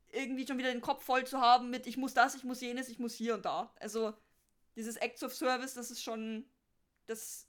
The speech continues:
ist bei mir, glaub ich, schon groß, ja. Aber das mache ich auch gerne. Also das ist auch, auch was ich, was ich auch nehme und was ich auch gebe, ja.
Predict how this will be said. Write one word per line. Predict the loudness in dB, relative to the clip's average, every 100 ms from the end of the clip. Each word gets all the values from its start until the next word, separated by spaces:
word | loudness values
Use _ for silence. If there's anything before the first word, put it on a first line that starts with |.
| _
ist | -16 -4
bei | -2 0
mir, | 2
glaub | 0 -2
ich, |
schon | -6 -10
groß, | -8 -8 -8 -14 -20 _
ja. | -8 -6 -8 _
Aber | 8 8
das | 10
mache | 6 6 2
ich | -2
auch | -4 -4
gerne. | -6 -6 -6 -12 -10
Also | -8 -4 -6 -8 -16 _ _ _ _ _ _ _ _
das | -8 -6
ist | -6 -6 -2
auch, | -2 -2 -8 _ _
auch | -4 -2 2
was | 2 0
ich, | -8 2
was | 2
ich | 6
auch | 4 4
nehme | 4 2 2 -4
und | -6
was | -4 -2
ich |
auch | -4 -4
gebe, | -12 -12 -14
ja. | -8 -8